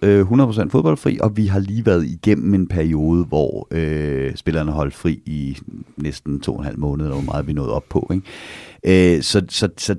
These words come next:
jeg, jeg tænker ikke, det burde ikke få så stor betydning, øhm, øh, at, at den, at den bliver forkortet, den her pause, inden vi kommer i gang. Øh, muligvis kommer det heller ikke til at få så stor betydning for dem, der nu skal holde den kørende, netop fordi der lige har været så lang en pause.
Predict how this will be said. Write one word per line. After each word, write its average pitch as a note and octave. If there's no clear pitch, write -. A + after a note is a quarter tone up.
jeg, A2+
jeg B2
tænker C3+
ikke, C3
det B2
burde C3
ikke C#3+
få -
så -
stor D#3
betydning, -
øhm, B2+
øh, G#2+
at, -
at -
den, A2+
at -
den A2
bliver G#2
forkortet, A2+
den A#2+
her A2
pause, G#2
inden A#2+
vi A#2+
kommer A#2
i G2+
gang. -
Øh, G#2
muligvis C3+
kommer A#2+
det A#2
heller A2
ikke A#2
til A#2
at A#2
få A2+
så A#2
stor A2
betydning A2+
for A2
dem, G#2
der G#2
nu G#2
skal -
holde F2+
den -
kørende, C3
netop G2+
fordi A#2+
der A#2
lige A#2
har A#2+
været A2
så G#2+
lang G#2
en A2
pause. F#2+